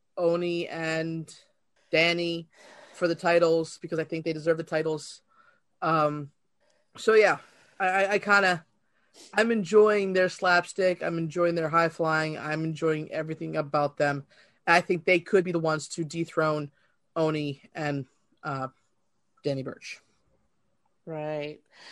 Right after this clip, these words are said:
Speaker 2: Oh, all righty. <sighs> Okay, so we definitely wanna, um, I'm gonna go ahead and tran-, transition here, and we definitely wanna continue our spotlight for,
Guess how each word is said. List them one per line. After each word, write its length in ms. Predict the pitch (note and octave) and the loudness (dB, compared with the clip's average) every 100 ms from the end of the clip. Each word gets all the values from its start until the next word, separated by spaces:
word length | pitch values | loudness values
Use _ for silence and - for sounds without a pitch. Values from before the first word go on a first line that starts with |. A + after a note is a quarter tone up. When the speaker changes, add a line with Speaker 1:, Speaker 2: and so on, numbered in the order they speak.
| - - - - - - _ _ _ - | -20 -20 -20 -20 -20 -20 _ _ _ 2
Speaker 2:
Oh, 760 | F4 E4+ D#4+ C#4+ A3+ G#3+ E3 - - - - _ _ _ _ _ B3+ | 6 8 10 8 8 4 0 -10 -14 -18 -20 _ _ _ _ _ -2
all 120 | B3+ | 2
righty. 480 | A#3+ G#3 G3+ G3 G#3 - - - _ _ _ _ _ _ | 4 4 2 0 -4 -18 -20 -20 _ _ _ _ _ _
<sighs> 40 | - - - - - - _ _ _ _ _ _ _ A#3 | -12 -10 -12 -14 -20 -20 _ _ _ _ _ _ _ -2
Okay, 360 | B3 G#3+ F#3 - | -2 -2 -10 -8
so 520 | - B3+ B3+ B3 G#3+ | 2 4 6 4 0
we 160 | A3+ B3+ | -4 0
definitely 320 | C#4 C#4+ D#4 | 2 2 0
wanna, 400 | C#4+ C4 B3+ F3+ | 0 0 -2 0
um, 340 | A3+ A3 A3 A3 | 2 2 0 -4
I'm 80 | A3+ | -6
gonna 100 | A3+ | -4
go 100 | A#3 | -2
ahead 140 | A#3+ A#3+ | 0 0
and 160 | A3+ | -2
tran-, 400 | G#3+ G#3 G3+ - | -4 -6 -6 -8
transition 600 | - A3 G#3 G#3+ G#3 G#3+ | -2 0 0 0 -2 -2
here, 380 | G3+ G3+ G3 G3+ - - - - | -2 0 2 0 -4 -20 -16 -2
and 120 | G#3+ | 2
we 100 | G#3+ | 4
definitely 320 | A3 A#3 B3+ | 4 2 0
wanna 160 | A#3 A3+ | -2 -4
continue 540 | A3 A3 A3 G#3 G#3 | -4 -4 -2 -2 -2
our 240 | G3+ F#3+ F#3+ | 0 0 0
spotlight 680 | - G3 F#3 F#3 F#3 F3+ - | 0 0 2 2 0 0 -4
for, 720 | F#3+ F#3 F3+ F3 E3+ E3+ | 0 2 4 4 6 4